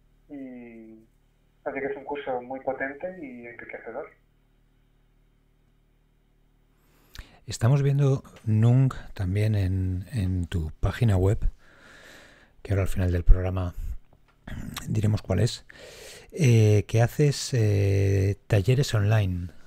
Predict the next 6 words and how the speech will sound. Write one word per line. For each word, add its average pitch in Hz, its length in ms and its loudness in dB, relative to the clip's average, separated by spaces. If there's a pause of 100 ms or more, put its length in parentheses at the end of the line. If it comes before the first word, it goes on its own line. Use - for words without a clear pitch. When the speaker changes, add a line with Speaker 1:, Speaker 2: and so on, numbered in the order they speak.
(100)
Speaker 2:
Háblanos 139 760 -8 (520)
un 151 200 2
poquito 117 420 2
más 117 200 4
sobre - 560 0
esos, - 500 0